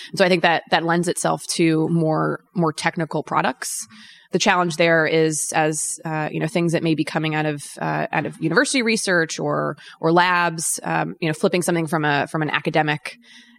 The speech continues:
activity to something that's commercialized. And I think that that is one of the, the key challenges that I see a lot of early stage entrepreneurs struggling with, um, on the, you know, for the more technical opportunities.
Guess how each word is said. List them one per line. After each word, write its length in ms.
activity 500
to 340
something 300
that's 140
commercialized. 720
And 60
I 40
think 180
that 160
that 140
is 120
one 120
of 80
the, 200
the 320
key 300
challenges 800
that 120
I 60
see 320
a 80
lot 200
of 180
early 220
stage 520
entrepreneurs 460
struggling 440
with, 220
um, 340
on 120
the, 120
you 100
know, 40
for 100
the 80
more 140
technical 420
opportunities. 720